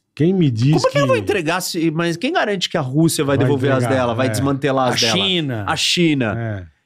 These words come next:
Speaker 2: Ninguém confia em ninguém.
Speaker 1: É verdade.
Speaker 2: Esse nível
Speaker 1: Puta que
Speaker 2: desse
Speaker 1: pariu.
Speaker 2: jogo que eles estão jogando é muito difícil de você confiar.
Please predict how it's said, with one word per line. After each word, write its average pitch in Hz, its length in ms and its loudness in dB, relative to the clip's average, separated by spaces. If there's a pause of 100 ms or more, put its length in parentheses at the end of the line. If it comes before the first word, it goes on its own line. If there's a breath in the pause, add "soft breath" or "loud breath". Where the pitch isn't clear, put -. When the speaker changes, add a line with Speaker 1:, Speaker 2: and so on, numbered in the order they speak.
Speaker 2:
Ninguém 349 300 2
confia 277 480 0
em 139 120 4
ninguém. 110 540 2 (400)
Speaker 1:
É 104 100 -20
verdade. 117 180 -2
Speaker 2:
Esse 233 340 0
nível 208 460 2
Speaker 1:
Puta 160 80 2
que 175 60 4
Speaker 2:
desse - 260 0
Speaker 1:
pariu. 143 120 -2
Speaker 2:
jogo 151 300 2
que 139 100 -2
eles 123 140 0
estão 117 240 -4
jogando 104 840 -2 (580 soft breath)
é 214 140 -2
muito 180 520 2
difícil 175 540 -2
de 170 80 -6
você 202 260 -2
confiar. - 880 -4